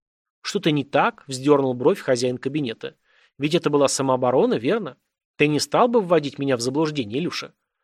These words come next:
Он напал, ты защищал свою жизнь и имел на это полное право. Стало быть, тебе не о чем волноваться. Никто не признает тебя виновным, никто не вынесет тебе несправедливый приговор, если преступление совершил не ты, а Фенрир. Я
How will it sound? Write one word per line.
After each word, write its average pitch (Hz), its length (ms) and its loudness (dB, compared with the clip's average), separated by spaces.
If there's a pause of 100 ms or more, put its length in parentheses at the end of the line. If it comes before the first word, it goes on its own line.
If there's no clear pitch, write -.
(160)
Он 269 200 4
напал, 214 480 2
ты 180 120 0
защищал 175 480 0
свою 190 280 -2
жизнь 139 340 -6
и 131 80 -2
имел 202 200 0
на 233 80 -2
это 175 180 -6
полное 156 380 0
право. 123 420 -4 (300)
Стало 277 320 2
быть, 247 200 -4
тебе 135 200 -4
не 131 140 0
о 202 80 0
чем 202 180 -4
волноваться. 143 680 -4 (340)
Никто 170 320 0
не 262 100 4
признает 214 480 2
тебя 208 240 4
виновным, 143 640 2
никто 156 260 2
не 170 140 4
вынесет 196 440 -2
тебе 147 220 -2
несправедливый 151 640 0
приговор, 170 560 0 (280)
если 143 220 0
преступление 156 640 -2
совершил 139 420 0
не 135 140 -2
ты, 180 280 -4
а 143 100 -4
Фенрир. 127 460 -4 (420)
Я 131 300 2